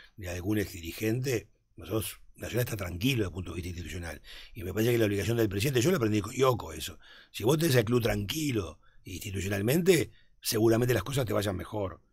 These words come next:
Entonces, este, yo, yo normalmente,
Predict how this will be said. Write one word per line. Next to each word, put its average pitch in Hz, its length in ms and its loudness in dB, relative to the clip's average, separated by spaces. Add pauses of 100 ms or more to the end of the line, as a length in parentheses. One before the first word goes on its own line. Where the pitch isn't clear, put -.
(180)
Entonces, 101 420 -2
este, 92 680 -6
yo, 95 120 -6 (200)
yo 101 160 -4
normalmente, 101 1120 0